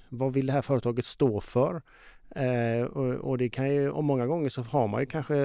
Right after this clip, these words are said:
några värdeord eller liknande och det inte, ibland lever man upp till dem, ibland inte. I värsta fall finns de bara på någon, eh, skylt i receptionen.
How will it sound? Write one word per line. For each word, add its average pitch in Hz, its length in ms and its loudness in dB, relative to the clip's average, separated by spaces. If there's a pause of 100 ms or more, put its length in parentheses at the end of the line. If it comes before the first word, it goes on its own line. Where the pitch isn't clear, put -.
(140)
några 123 460 0
värdeord 123 720 2
eller 123 160 0
liknande 117 640 -2
och 120 100 -2
det 123 40 -2
inte, 120 480 -2
ibland 131 340 -2
lever 139 160 2
man 139 100 2
upp - 140 -2
till 139 140 6
dem, 123 120 6
ibland 127 280 2
inte. 120 360 0 (600)
I - 40 -2
värsta 127 240 -2
fall 127 220 2
finns 135 220 0
de 120 240 0
bara 120 200 4
på 117 160 -2
någon, 113 480 -2
eh, 117 500 -6
skylt - 420 -2
i 120 180 0
receptionen. 123 680 -2